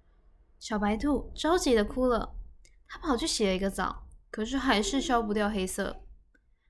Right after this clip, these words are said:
他哭了一整夜，也都睡不着。到了隔天，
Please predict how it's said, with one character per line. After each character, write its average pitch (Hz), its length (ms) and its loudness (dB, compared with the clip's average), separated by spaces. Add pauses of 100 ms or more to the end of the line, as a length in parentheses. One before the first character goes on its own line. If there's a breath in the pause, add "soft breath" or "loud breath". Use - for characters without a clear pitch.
他 - 140 -8
哭 403 180 2
了 381 180 6
一 311 80 0
整 302 160 -2
夜， 247 460 -2 (140)
也 190 260 -2
都 208 160 2
睡 226 180 0
不 202 140 0
着。 190 460 -4 (760 soft breath)
到 262 140 4
了 220 100 2
隔 208 220 0
天， 285 400 2